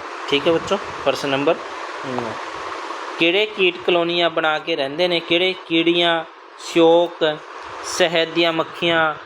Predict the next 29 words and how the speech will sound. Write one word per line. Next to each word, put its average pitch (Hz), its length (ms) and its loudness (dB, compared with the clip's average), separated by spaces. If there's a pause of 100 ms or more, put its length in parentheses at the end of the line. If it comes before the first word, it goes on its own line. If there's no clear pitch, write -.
(300)
ਭਿੰਡਾਂ 170 760 2 (420)
ਆਦਿ 160 300 4
ਜਿਹੜੀ 165 360 -2
ਹੈ 175 160 4 (240)
ਭਿਰੰਡ, 147 360 2 (800)
ਠੀਕ 165 180 2
ਹੈ, 202 140 2 (100)
ਆਦਿ 180 500 4 (280)
ਕੀਟ 175 320 2 (380)
ਕਲੋਨੀਆਂ 160 380 2
ਬਣਾ 147 220 0
ਕੇ 180 180 -2 (140)
ਰਹਿੰਦੀਆਂ 131 340 0 (120)
ਹਨ। 110 160 -2 (360)
ਪ੍ਰਸ਼ਨ 151 240 0
ਨੰਬਰ 180 260 2
ਦਸ 160 280 0
ਬੱਚੋ, 170 460 2
ਐਂਬੂਲੈਂਸ 175 480 2
ਕੀ 175 220 2
ਹੁੰਦੀ 180 360 4
ਹੈ? 180 160 0 (800)
ਇਹ 214 240 4
ਇੱਕ 220 260 2
ਗੱਡੀ 185 360 2
ਹੁੰਦੀ 180 360 2
ਹੈ 170 100 4
ਜਿਸ 170 300 0
ਵਿੱਚ 165 380 4